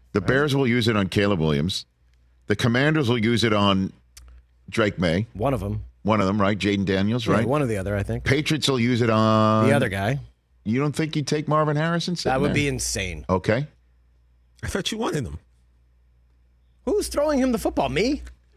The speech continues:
Speaker 1: So the Cardinals are gonna have Marvin,
Speaker 2: <laughs>
Speaker 1: uh, Marvin Harrison Junior is gonna drop. This is our first, this is, by the way, the Rich Eisen Show off the cuff mock draft one point oh.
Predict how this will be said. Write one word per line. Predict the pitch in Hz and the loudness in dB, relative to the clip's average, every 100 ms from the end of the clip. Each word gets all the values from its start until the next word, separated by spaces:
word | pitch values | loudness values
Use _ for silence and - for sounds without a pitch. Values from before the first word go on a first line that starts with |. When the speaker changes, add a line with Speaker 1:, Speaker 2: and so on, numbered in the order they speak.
| _ | _
Speaker 1:
So | - 147 | -4 -2
the | 135 | 0
Cardinals | 147 156 170 156 | 2 2 2 0
are | 143 | 2
gonna | 139 | 2
have | 131 131 | 2 2
Marvin, | 135 147 151 - | 2 2 0 -2
Speaker 2:
<laughs> | |
Speaker 1:
uh, | - 113 | -4 -2
Marvin | 139 156 170 | 0 2 2
Harrison | 151 156 151 143 123 | 2 2 2 0 0
Junior | 127 139 | 0 0
is | 123 | 0
gonna | 104 117 | 0 -2
drop. | 92 104 117 120 - _ _ _ _ _ | 2 2 2 0 -4 _ _ _ _ _
This | 120 | -2
is | 131 | 0
our | 135 120 | 2 0
first, | - 131 120 151 | 2 0 2 2
this | 147 | 0
is, | 151 | 2
by | 147 | 0
the | 131 | 2
way, | 123 | 2
the | 104 | 2
Rich | 113 - | 2 2
Eisen | 110 107 104 | 0 0 0
Show | - 107 101 95 | 0 2 2 2
off | 104 110 - | 0 0 -2
the | |
cuff | 104 113 101 - | 0 2 2 0
mock | 104 101 | 0 0
draft | - 101 87 - | 0 0 0 0
one | 95 92 | -2 0
point | 98 85 | -2 0
oh. | 78 - | -2 -6